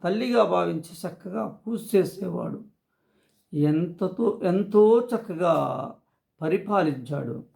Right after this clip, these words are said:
కొన్ని యుగాలు గడిచిన తరువాత పక్క రాజ్య రాజైన బాణాసురుతో స్నేహం ఏర్పడింది.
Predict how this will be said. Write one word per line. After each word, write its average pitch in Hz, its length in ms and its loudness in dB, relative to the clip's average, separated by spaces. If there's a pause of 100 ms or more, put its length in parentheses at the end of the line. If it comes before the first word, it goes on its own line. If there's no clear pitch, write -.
(1900)
కొన్ని 208 200 6
యుగాలు 226 420 4
గడిచిన 208 400 0
తరువాత 156 920 0 (1000)
పక్క 196 280 -4
రాజ్య 226 420 4
రాజైన 180 760 2 (1200)
బాణాసురుతో 214 1700 2
స్నేహం 196 640 -2
ఏర్పడింది. 143 760 -4